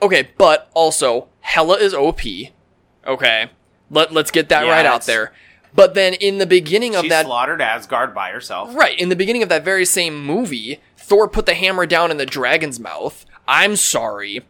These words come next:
Speaker 1: that dragon is hella strong. But the dragon was not worthy. So I think it had more to do with Hela being O P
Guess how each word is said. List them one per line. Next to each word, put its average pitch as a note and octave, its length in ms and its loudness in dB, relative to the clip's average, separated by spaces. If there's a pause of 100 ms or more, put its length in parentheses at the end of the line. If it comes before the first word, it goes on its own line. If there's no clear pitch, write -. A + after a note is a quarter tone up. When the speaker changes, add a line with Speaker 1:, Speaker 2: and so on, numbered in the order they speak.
(140)
Speaker 1:
that F3+ 200 2
dragon C#3+ 460 2
is A#2 180 -4
hella D#3+ 720 -2
strong. A2 580 -6 (600)
But D#3 120 -6
the - 40 -4
dragon C3+ 360 0
was C#3 120 2
not G#2+ 180 -6
worthy. F2 360 -10 (100)
So - 160 2
I F#3 60 6
think A3+ 140 0
it G3 80 0
had F#3 200 0
more D#3+ 320 -2
to G3 120 -6
do D#3 260 -8
with D3 240 0
Hela D#3 360 0
being C#3+ 440 -6
O D3 220 0
P D3 640 -6